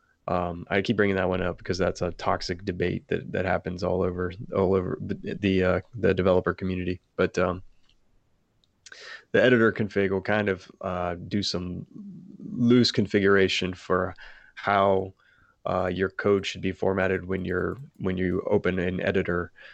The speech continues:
So it's kind of universal and portable configuration. I wish they had the same thing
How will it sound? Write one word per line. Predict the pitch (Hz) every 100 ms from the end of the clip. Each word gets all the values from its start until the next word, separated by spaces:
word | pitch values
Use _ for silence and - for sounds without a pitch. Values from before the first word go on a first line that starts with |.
| -
So | -
it's | 95
kind | - 107
of | 98
universal | 101 98 98 98 95 92
and | 92 -
portable | 104 95 92 92
configuration. | 92 95 90 92 90 - 90 87 -
I | 98
wish | 95 139 -
they | 117
had | 101 101
the | 95
same | - 101 98
thing | 98 95 95